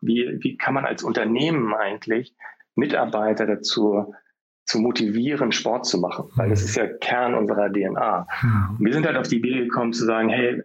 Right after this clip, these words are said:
Speaker 1: ähm, dieses Konzept ist eigentlich total falsch, dass man hergeht und sagt, ich als Unternehmen zahle ich dem Mitarbeiter, äh, vierzig Euro für eine Fitnessstudio-Mitgliedschaft.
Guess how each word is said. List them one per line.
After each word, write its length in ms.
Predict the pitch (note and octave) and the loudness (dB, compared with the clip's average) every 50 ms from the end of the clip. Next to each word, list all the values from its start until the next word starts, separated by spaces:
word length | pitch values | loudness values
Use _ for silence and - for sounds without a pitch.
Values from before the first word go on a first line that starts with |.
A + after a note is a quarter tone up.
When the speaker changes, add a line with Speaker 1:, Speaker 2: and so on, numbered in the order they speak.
| - | -4
Speaker 1:
ähm, 400 | - A2+ A2+ A2 A2 A#2 - - - | -2 0 0 2 2 0 0 -2 -4
dieses 200 | A#2 - - - | -4 -4 -2 -2
Konzept 360 | - - - - A3 A3+ - | -4 -2 0 0 -2 -2 -2
ist 120 | - - | -4 -4
eigentlich 300 | - G2+ G2+ F#2+ - - | -2 -2 -2 -2 -4 -6
total 300 | - - - F#3 F3+ - | -4 -4 -2 0 0 -2
falsch, 600 | F3+ F3+ F3+ F#2 - - F2+ F2 - - - - _ _ _ _ _ _ | -2 -2 -4 -4 -2 -2 -2 -2 -2 -4 -4 -8 _ _ _ _ _ _
dass 160 | - G#2 - - | -4 -4 0 0
man 160 | G#2+ G#2 G#2+ | 0 0 2
hergeht 340 | A2 A#2+ A#2 A#2+ A2+ G#2 - | 2 2 2 2 0 0 0
und 140 | G#2+ G2 | 0 0
sagt, 260 | F#2 A2 G2+ G2 - - | 0 0 0 0 -2 -2
ich 400 | D#2 - - - - - _ _ _ _ _ - - | -2 -2 -4 -6 -10 -14 _ _ _ _ _ -10 -6
als 180 | - G2+ - | -6 -4 -2
Unternehmen 720 | C#3+ A#2+ - A2+ G#2 G#2 G#2+ A2+ B2 C3 B2 B2+ B2 B2 - - - - - - | -2 0 0 0 2 2 2 2 2 2 2 0 -2 -6 -8 -12 -14 -18 -12 -8
zahle 280 | - B2+ G#2 G#2+ A2+ A2 | -4 -2 0 0 0 0
ich 60 | - | 0
dem 140 | - G2+ G#2 | 0 2 2
Mitarbeiter, 920 | B2 - - - - A#2 G#2+ A2 G#2+ - A2+ G#2+ G#2 G#2+ G#2+ A2 A2 - _ _ - - _ _ | 2 2 0 -2 0 0 0 0 0 0 0 0 2 2 2 0 -2 -6 _ _ -20 -20 _ _
äh, 220 | - - - - - | -4 -2 -2 -2 -2
vierzig 360 | - - A#2+ - - G#2+ A2+ | -2 -2 -2 -2 -2 -2 0
Euro 280 | G#2+ G#2+ G#2+ G#2+ G#2+ G#2 | 0 2 4 2 2 2
für 160 | - - G#2+ | 0 -2 0
eine 360 | G2+ G#2+ G#2+ G#2+ G#2+ G#2 - - _ _ _ _ - | 2 2 2 2 2 0 -2 -6 _ _ _ _ -6
Fitnessstudio-Mitgliedschaft. 1120 | - D3+ - G#2+ - - F#2 E2 F2 E2 D#2+ E2+ - - - - - - - - - _ | -4 -2 -2 -2 0 0 0 0 0 -2 -2 -4 -4 -4 -6 -6 -4 -4 -6 -6 -10 _